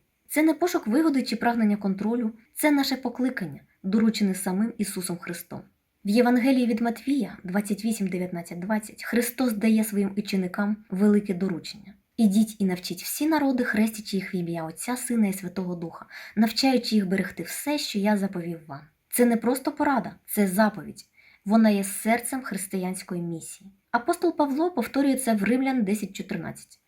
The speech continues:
«Як увірують в того, про кого не чули? А як почують без проповідника?» Бог дає нам привілей бути співпрацівниками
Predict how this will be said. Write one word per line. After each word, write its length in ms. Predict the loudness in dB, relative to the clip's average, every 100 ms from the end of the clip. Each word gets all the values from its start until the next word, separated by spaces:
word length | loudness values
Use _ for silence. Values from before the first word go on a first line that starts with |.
| _
«Як 400 | 2 4 4 0
увірують 440 | 2 4 4 2
в 60 | -2 -4
того, 400 | 2 2 2 -6 _ 0
про 140 | 2
кого 260 | 4 4 4
не 120 | 2
чули? 380 | -2 -4 -4 -6 _ _ _ _
А 100 | 2
як 260 | 4 4 2
почують 440 | -2 2 2 4
без 140 | 2 0
проповідника?» 760 | -2 -2 0 2 2 0 -6 -16 _ _ _ _
Бог 260 | 0 2 4
дає 240 | 4 4
нам 120 | 4 2
привілей 520 | 0 0 0 -2 -2
бути 280 | 0 0 -2
співпрацівниками 1040 | 0 -2 0 -4 -2 -2 -2 -2 -4 -4